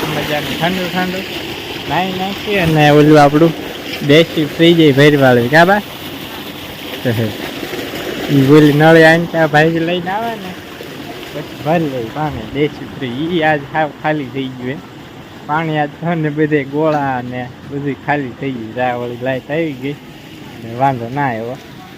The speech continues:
તો હાલો હવે ડાયરો આ સાથે જ આપણે આજનો વ્લોગ એ અહીંયા કરી દઈશું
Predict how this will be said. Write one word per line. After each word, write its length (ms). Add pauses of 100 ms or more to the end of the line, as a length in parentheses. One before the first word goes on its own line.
(380)
તો 120
હાલો 380
હવે 200
ડાયરો 340
આ 140
સાથે 400
જ 80
આપણે 300 (480)
આજનો 300 (120)
વ્લોગ 260
એ 40
અહીંયા 340
કરી 200
દઈશું 300